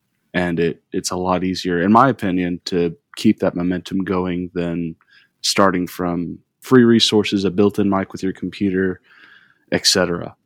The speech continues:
Let's say that you were in dire straits and you wanted to do this, but you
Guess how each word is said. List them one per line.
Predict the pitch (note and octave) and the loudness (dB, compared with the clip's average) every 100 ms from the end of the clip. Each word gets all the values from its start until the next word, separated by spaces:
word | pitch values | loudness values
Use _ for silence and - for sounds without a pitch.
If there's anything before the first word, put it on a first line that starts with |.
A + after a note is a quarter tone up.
| _ _ _ _ _ - | _ _ _ _ _ 2
Let's | D#3 F#3 - | 2 4 2
say | G3 E3+ D#3 C#3+ | 4 6 6 4
that | A2 A#2+ A#2 A#2+ B2+ | 0 2 2 0 0
you | A#2+ A#2 | 2 2
were | G#2+ G#2+ G#2+ G#2 G#2 G2+ G2 _ _ _ _ _ _ _ | 0 2 2 2 2 -2 -6 _ _ _ _ _ _ _
in | G#2+ G#2+ | 4 6
dire | G#2+ G#2+ G#2+ | 6 6 4
straits | - - F#2+ G2 - - - - | 0 0 0 0 -4 -6 -6 -4
and | F#2+ | -2
you | F#2+ | 0
wanted | G#2 A2+ G#2+ | 0 2 0
to | G#2 | -2
do | G2+ G2+ | 0 0
this, | G2+ - | 0 -4
but | - - | -2 -2
you | G2 G2+ | 0 -4